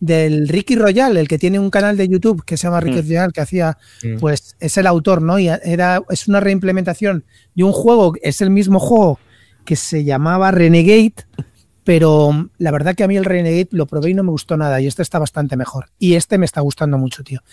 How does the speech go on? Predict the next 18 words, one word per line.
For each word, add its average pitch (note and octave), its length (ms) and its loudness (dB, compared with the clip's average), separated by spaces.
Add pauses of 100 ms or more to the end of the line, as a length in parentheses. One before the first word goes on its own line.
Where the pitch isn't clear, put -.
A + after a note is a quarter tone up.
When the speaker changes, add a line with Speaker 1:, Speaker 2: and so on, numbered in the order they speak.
(220)
Speaker 1:
Llevo E3 220 4
ya F3+ 140 4
tres F3+ 200 -2
partidas F#3 680 -2 (320)
y - 80 -8
me C#3+ 60 0
está D3+ 180 -2
flipando, C#3+ 440 4
pero C#3 220 0
quiero F3+ 260 4
hacer F3 260 2
luego D#3+ 340 4
una D3+ 180 2
reseña C#3 480 -2 (340)
más D#3 160 2
tranquilamente C3 600 0
de B2 120 0
él. A2+ 120 -8